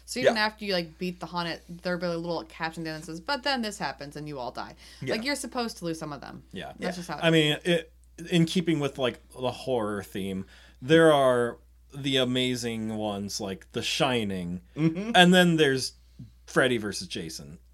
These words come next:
Speaker 3: And this is definitely more Freddy versus Jason.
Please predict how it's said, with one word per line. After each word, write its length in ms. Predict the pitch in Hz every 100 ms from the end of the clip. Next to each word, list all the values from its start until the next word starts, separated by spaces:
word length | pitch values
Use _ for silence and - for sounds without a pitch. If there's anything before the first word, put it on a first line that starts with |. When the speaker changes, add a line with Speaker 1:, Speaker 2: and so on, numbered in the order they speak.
| - -
Speaker 3:
And 240 | 160 160
this 180 | 180 180
is 160 | 185 175
definitely 440 | 151 143 139 131
more 260 | 127 123 117
Freddy 380 | - 143 117 113
versus 360 | 110 98 123 -
Jason. 560 | - 92 - 95 113